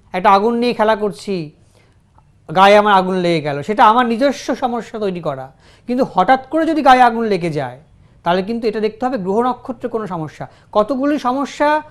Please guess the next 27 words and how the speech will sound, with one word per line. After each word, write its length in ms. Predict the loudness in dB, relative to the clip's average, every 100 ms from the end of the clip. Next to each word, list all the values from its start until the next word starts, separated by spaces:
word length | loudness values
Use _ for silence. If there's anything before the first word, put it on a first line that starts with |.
| _ _
আমরা 340 | -2 0 0
নিজেরা 340 | 0 2 2 2
তৈরি 280 | 0 -2 0
করি, 240 | 2 2
জেনে 260 | 2 0 -2
চু-, 220 | -2 -2
জেনে 240 | 0 0 -2
জুনে 240 | -4 -4
বুঝেও 460 | -4 0 2 2 0 -14 -10
সেই 100 | -4
সমস্যাগুলো 560 | -2 -2 -4 -2 0
আমরা 220 | 2 2
তৈরি 260 | 0 -2 -4
করি। 300 | -8 -10 -14 -20 _
আমরা 200 | -4 0
জানি 280 | 4 4 4
এটা 140 | 2
করা 180 | 4 2
ঠিক 180 | 2 -4 -4
নয়, 220 | -4 0
তাও 220 | 2 2
করি। 400 | 2 -2 -4 -10 _ _ _ _ _ _ _ _ -14 -10
তা 60 |
এই 280 | -4 0 0
সমস্যাটা 480 | 0 0 -2 -4 -4
কিন্তু 240 | -4 -2
আপনি 260 | 0 0 0